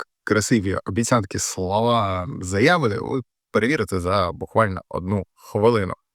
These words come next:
І воно буде, як то не дивно, але про бюджет.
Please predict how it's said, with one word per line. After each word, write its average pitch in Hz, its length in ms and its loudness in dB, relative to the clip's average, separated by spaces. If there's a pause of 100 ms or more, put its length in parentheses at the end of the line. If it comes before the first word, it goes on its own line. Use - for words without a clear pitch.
(200)
І 104 240 0 (120)
воно 95 300 4
буде, 175 400 6
як 98 220 -4
то 87 180 -6
не 87 60 -4
дивно, 131 420 2
але 101 300 2 (280)
про 107 160 6
бюджет. 104 360 4